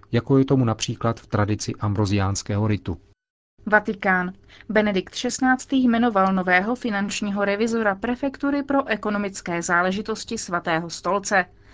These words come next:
Speaker 2: Stal se jim Han Hong Son, profesor ekonomie z Jižní Koreje, který byl jedním z auditorů na říjnové biskupské synodě, kde také několikrát vystoupil v diskuzi. Konkrétně tam kritizoval způsob, jakým je v církvi spravován majetek,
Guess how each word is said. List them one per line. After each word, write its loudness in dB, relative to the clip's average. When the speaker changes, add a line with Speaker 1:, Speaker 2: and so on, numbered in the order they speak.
Speaker 2:
Stal 0
se -4
jim 2
Han 4
Hong 0
Son, 2
profesor -4
ekonomie 2
z -2
Jižní 2
Koreje, 4
který -2
byl 2
jedním 2
z -4
auditorů 2
na 8
říjnové 2
biskupské -2
synodě, 4
kde 2
také 2
několikrát 2
vystoupil -2
v -6
diskuzi. 0
Konkrétně 2
tam 2
kritizoval 2
způsob, -4
jakým 0
je 2
v -6
církvi -2
spravován 4
majetek, 4